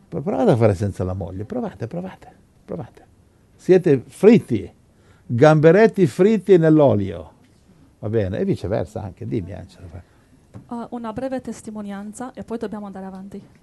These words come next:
Speaker 2: È da parte di Pierangela che ha scritto su questo soggetto anche
Speaker 1: Chi è
Speaker 2: le-,
Speaker 1: Pieran-,
Speaker 2: pochi minuti fa.
Speaker 1: Pierangela?
Speaker 2: Sì. E dice: "Ciao fratelli, Dio vi benedica,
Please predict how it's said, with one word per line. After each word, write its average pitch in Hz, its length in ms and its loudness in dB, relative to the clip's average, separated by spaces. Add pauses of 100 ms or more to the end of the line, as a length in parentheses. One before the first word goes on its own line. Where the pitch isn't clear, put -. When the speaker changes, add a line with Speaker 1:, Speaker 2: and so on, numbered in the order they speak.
(420)
Speaker 2:
È 226 100 -10
da 220 100 -6
parte 254 300 -8
di 233 100 -10
Pierangela 220 640 -12
che 233 140 -12
ha 196 60 -8
scritto 226 360 -12
su 214 160 -18
questo 214 260 -14
soggetto 208 500 -12
anche 208 220 -12
Speaker 1:
Chi - 60 -2
è - 60 2
Speaker 2:
le-, 113 60 0
Speaker 1:
Pieran-, 107 320 -2
Speaker 2:
pochi 104 120 -2
minuti 208 360 -10
fa. - 60 -4
Speaker 1:
Pierangela? 101 640 0 (140)
Speaker 2:
Sì. 190 280 -16 (640)
E 220 80 -16
dice: 208 320 -12
"Ciao 254 200 -4
fratelli, 269 540 -8
Dio 233 160 -6
vi 262 100 -8
benedica, 208 640 -8